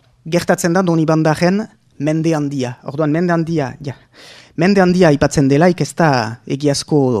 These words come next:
hemengo errealitate bat. Mende handia beti aipatzen da Luis Hamala-, Luis Hamalaugarren mendea bezala, hamazazpigarren mendea frantses erreinuan. Baina Donibandarentzat hainitzetan atxikitzen da ere buruetan mende hori urrezko,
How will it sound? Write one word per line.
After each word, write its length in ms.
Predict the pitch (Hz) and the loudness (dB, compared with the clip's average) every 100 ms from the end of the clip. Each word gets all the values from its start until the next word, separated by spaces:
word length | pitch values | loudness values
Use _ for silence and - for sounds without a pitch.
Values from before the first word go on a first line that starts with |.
| 107 110 123 147 135 139 _ 135 | -4 -8 -12 -14 -20 -20 _ -6
hemengo 380 | 135 131 147 151 | -2 -2 2 0
errealitate 580 | 135 139 131 135 139 151 | 2 2 2 0 -2 0
bat. 140 | 156 131 | 0 0
Mende 220 | 143 151 | 0 0
handia 240 | 139 143 165 | 0 0 0
beti 260 | 143 - - | -2 -2 -2
aipatzen 400 | 135 127 - 135 | -2 -4 -4 0
da 120 | 165 | 0
Luis 220 | 147 160 - | 0 -4 -4
Hamala-, 460 | 147 147 143 131 131 - | -4 -2 0 -2 -4 -4
Luis 260 | 185 180 | -2 0
Hamalaugarren 640 | 160 156 160 160 147 185 151 | 0 2 2 2 -2 -4 -4
mendea 380 | 147 143 151 147 | -4 -2 -2 -2
bezala, 380 | 143 - 131 123 | -4 -6 -6 -6
hamazazpigarren 840 | 135 135 - 147 - 160 147 147 131 | -6 -6 -4 -6 -4 0 0 2 0
mendea 400 | 127 127 127 160 - - - - - | 0 0 0 0 -4 -20 -20 -20 -14
frantses 400 | - 147 156 143 | -6 -4 -2 -2
erreinuan. 480 | 139 139 135 127 120 120 - - | -2 0 0 0 -4 -10 -20 -12
Baina 160 | 139 170 185 | -2 2 4
Donibandarentzat 840 | 190 190 180 170 170 160 185 185 - | 4 4 4 4 2 0 -2 -4 -10
hainitzetan 560 | 160 180 185 170 170 180 143 | -4 -2 -2 -2 -2 -4 -4
atxikitzen 560 | - 160 170 - 151 | -6 -6 -6 -2 -2
da 80 | 143 | 0
ere 280 | 147 139 175 | -2 0 -2
buruetan 640 | 151 147 147 139 139 151 196 _ - 143 | -4 -2 2 2 0 -4 -6 _ -10 -2
mende 280 | 160 170 | 0 2
hori 240 | 147 139 175 - | 2 0 -4 -6
urrezko, 640 | 185 143 190 - - 160 | -6 -4 -4 -6 -2 -2